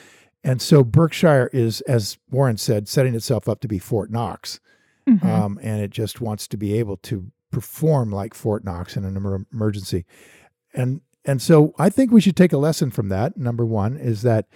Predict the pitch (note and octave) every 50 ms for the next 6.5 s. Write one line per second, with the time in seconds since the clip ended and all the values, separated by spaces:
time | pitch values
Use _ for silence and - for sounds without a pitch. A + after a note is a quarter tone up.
0 | _ _ _ _ _ _ _ - C3+ C3+ D3 D3+ C3+ B2 D#3+ E3 F#3 F#3 F#3 F3+
1 | E3 D#3+ C#3+ - C#3+ D3 D3+ C#3+ C3 - - C3+ B2 A#2+ A2+ - C3 A2+ A2 G#2
2 | - - - G#2 F2 G#2 G#2+ A2+ B2 C#3+ E3 E3+ - - C#3 C3 C#3 D#3+ F3+ G#3+
3 | G#3 F3 E3 - - E3+ C#3+ A#2 F#2+ F#2+ - - _ _ _ _ _ - D#3+ C#3
4 | C#3+ B2 - - G#3+ A3 A3 E3 C3+ A#2+ B2 B2+ D3 F#3 A3 A#3 A3 G3 E3+ D#3
5 | C#3 - - C3+ - - D#3 C3 A#2 A2+ - C#3 B2 A2+ - - - D3 C3+ C3
6 | C#3 C#3 B2+ A2+ C3 C#3+ C3+ G#2 F#2 -